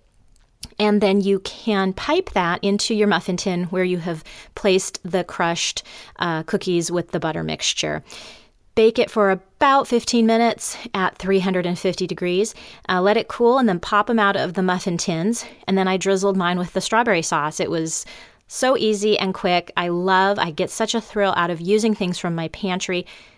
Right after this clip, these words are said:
I know that many preheated listeners do as well. They'll sometimes just go to the cupboard, throw it open, say, "What have I got?" and then look for a recipe from there. So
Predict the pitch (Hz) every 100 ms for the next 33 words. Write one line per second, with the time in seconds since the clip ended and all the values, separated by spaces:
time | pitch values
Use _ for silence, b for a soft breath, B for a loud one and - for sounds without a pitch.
0 | B - 202 208 202 190 202 208 214 226
1 | 202 196 185 185 185 170 - 175 170 -
2 | 202 202 196 175 165 190 175 170 - 160
3 | - 233 240 214 - 208 196 - 226 226
4 | 196 190 180 170 - 160 160 269 226 208
5 | 226 262 - 170 170 170 B B B 190
6 | 190 - 175 165 170 190 180 170 165 156
7 | 156 131 156 - 165